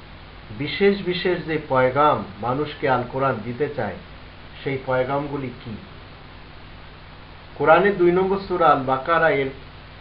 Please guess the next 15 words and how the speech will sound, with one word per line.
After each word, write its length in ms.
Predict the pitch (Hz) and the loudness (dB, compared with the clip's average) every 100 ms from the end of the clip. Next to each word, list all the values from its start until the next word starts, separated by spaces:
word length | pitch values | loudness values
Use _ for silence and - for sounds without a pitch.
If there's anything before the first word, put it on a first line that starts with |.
| - | -6
চুরাশি 440 | 139 151 160 190 | 0 2 2 -2
নম্বর 280 | 175 165 151 | -2 2 4
আয়াতে 340 | 139 135 160 156 | 4 2 -2 -6
কোরআন 340 | 143 135 131 123 | 0 2 2 0
বলছে, 380 | 151 147 170 175 - - - - - - - - - - - - - | -4 -2 -2 -2 -8 -16 -18 -18 -18 -18 -18 -18 -18 -18 -18 -18 -12
"লা 280 | 117 147 156 | 2 4 4
তাসফিকু 580 | 160 156 - 151 147 143 123 | 2 -2 -4 -6 -4 -4 -2
দিমাকুম", 680 | 123 131 131 117 - 101 85 - - - 127 | 0 6 6 4 -2 -10 -10 -12 -16 -16 -8
তোমরা 300 | 135 131 - | -4 -4 -6
খুন 320 | - 170 175 151 | -6 -2 0 0
করবে 220 | 123 104 | -4 -4
না। 260 | 98 85 - - - - - - - - - - - - - - - - - - - - - - | -8 -12 -14 -16 -18 -18 -18 -18 -18 -18 -18 -18 -18 -18 -18 -18 -18 -18 -18 -18 -18 -18 -18 -6
কোরআনের 400 | 139 156 196 190 | 4 6 6 6
দুই 140 | 175 | 6
নম্বর 260 | 175 180 | 6 4